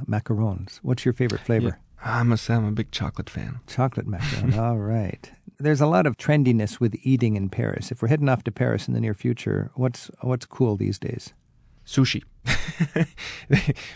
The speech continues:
Speaker 2: Believe it or not, sushi is. There, there's really, to me, there's three dimensions of being cool in Paris. One is owning an iPhone,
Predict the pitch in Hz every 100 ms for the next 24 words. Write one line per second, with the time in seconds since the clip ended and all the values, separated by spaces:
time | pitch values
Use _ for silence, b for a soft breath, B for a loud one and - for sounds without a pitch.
0 | B 131 143 151 147 139 151 - 170 -
1 | 160 127 151 - B B 131 131 127 143
2 | 139 170 196 165 165 175 160 139 - 151
3 | 165 143 127 131 135 139 123 117 135 123
4 | - 135 135 123 131 147 - b b b
5 | 120 135 127 - 135 151 147 131 123 -
6 | 127 127